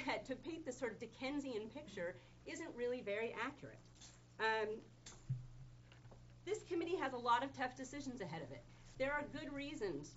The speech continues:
to lower taxes this year. There are good reasons to keep them level, and there are even some good reasons to raise them. But those decisions have to be made on facts. They cannot be made on exaggerated, misleading statements,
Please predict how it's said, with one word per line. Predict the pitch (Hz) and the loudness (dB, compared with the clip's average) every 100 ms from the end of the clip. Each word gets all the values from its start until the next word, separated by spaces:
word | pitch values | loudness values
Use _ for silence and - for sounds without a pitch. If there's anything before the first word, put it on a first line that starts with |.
| - | -8
to | |
lower | 214 214 208 | -4 -2 -2
taxes | 202 196 190 180 | -2 -4 -4 -8
this | 151 147 | -10 -8
year. | 147 117 - - - - - | -8 -8 -10 -16 -18 -4 2
There | 226 | 4
are | 214 | 4
good | 196 262 254 | 4 2 2
reasons | 269 254 220 | 0 0 -2
to | 220 | -6
keep | 220 - | -8 -6
them | 220 202 | 0 2
level, | 175 160 185 214 | 2 2 0 0
and | 220 | 0
there | 226 | 2
are | |
even | 233 277 320 | 2 0 0
some | 269 226 | 0 0
good | 202 202 | 0 0
reasons | 208 196 185 190 - - - | 0 0 2 2 -2 -14 -10
to | - | -4
raise | 190 196 190 | 0 2 0
them. | 143 117 - - - - - - | -4 -12 -12 -16 -18 -18 -18 -6
But | 208 | -2
those | 262 330 349 | 2 2 2
decisions | 330 277 269 214 190 185 - | -2 0 2 6 6 4 2
have | 214 - | 2 2
to | 240 | -2
be | 254 | 2
made | 214 170 175 175 | 2 4 2 0
on | 202 175 - | -2 -2 -2
facts. | 131 - - - - - - - | -4 -4 -12 -14 -14 -16 -16 -6
They | 180 | -4
cannot | 180 185 190 214 214 | 0 4 6 6 4
be | 285 | 2
made | 254 202 185 180 - - - | 6 6 6 2 -2 -8 -2
on | |
exaggerated, | 170 175 175 180 - 247 254 254 | -2 0 4 6 6 2 0 0
misleading | 226 220 233 226 220 | -2 -4 -4 -2 -2
statements, | - 185 165 165 160 160 | -2 -4 -4 -4 -6 -6